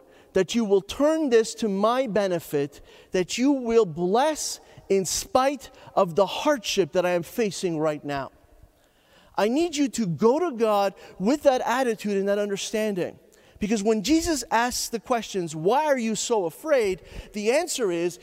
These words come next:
"Because I'm not trusting you, Father. I'm trusting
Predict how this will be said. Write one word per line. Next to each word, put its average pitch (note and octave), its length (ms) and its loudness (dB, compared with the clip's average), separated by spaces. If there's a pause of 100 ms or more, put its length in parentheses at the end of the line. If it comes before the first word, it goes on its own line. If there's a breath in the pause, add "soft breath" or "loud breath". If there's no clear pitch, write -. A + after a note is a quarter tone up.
(140 loud breath)
"Because A3+ 220 -2
I'm A#3 180 2
not D#4+ 200 -2
trusting F#3 480 -4
you, D#3 200 -2
Father. C#3 520 -10 (400 soft breath)
I'm G#3 260 0
trusting F3+ 880 -6